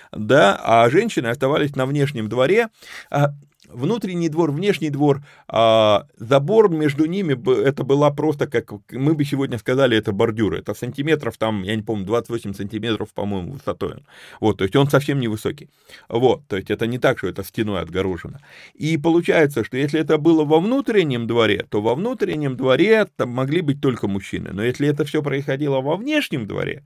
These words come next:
то тогда там могли быть еще и уверовавшие, еще и женщины. Мы не знаем. Этой информации у нас нет.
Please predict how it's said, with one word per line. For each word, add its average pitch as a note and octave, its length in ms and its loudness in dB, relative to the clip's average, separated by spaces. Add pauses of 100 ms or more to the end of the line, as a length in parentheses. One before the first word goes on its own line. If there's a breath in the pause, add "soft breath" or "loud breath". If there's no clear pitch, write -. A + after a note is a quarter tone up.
(320 soft breath)
то - 60 -14
тогда B2 280 0
там D#3 180 0
могли C3 260 0
быть D3+ 200 0
еще C3+ 220 -4
и B2+ 100 0
уверовавшие, A#2 720 -2
еще G#2 200 -4
и F#2+ 100 0
женщины. - 560 -10 (120)
Мы B2 380 -4
не A2+ 200 -8
знаем. F2+ 300 -8 (260 soft breath)
Этой F3 300 2
информации B2 680 -4
у G#2 80 -6
нас F#2+ 280 -4 (120)
нет. - 320 -4